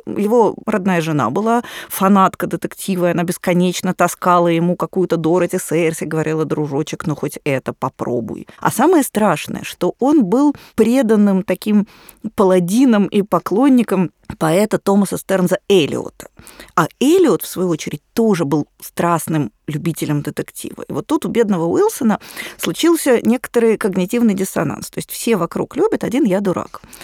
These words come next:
И как всякий выдающийся интеллектуал, он решил придумать объяснение, которое бы как-то оправдывало всенародную любовь к этому самому детективу. Поскольку он был гражданин весьма политизированный, он по этому поводу написал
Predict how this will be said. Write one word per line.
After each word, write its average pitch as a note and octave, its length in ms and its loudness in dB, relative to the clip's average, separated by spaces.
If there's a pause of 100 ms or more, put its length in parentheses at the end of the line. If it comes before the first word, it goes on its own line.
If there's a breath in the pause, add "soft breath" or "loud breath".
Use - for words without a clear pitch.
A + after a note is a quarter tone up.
(260 loud breath)
И G#3+ 200 6
как G3+ 200 -2
всякий A3 580 2
выдающийся F3 520 0
интеллектуал, C4 600 0
он D#4 240 4
решил A3 400 -2
придумать A3 580 0
объяснение, G3 800 0
которое F#3 400 -2
бы D#3 120 -4
как-то G3+ 560 0
оправдывало F#3 800 2
всенародную F3+ 580 -2
любовь E3 320 -4
к - 80 -12
этому D#3+ 220 -6
самому E3+ 300 -2
детективу. - 600 -8
Поскольку G#3 400 -2
он G3+ 120 4
был G3 100 2
гражданин G3 480 2
весьма F3+ 600 0
политизированный, B3 840 0
он E4 320 0
по D3 100 0
этому A#3+ 240 -2
поводу B3 500 0
написал B3 500 0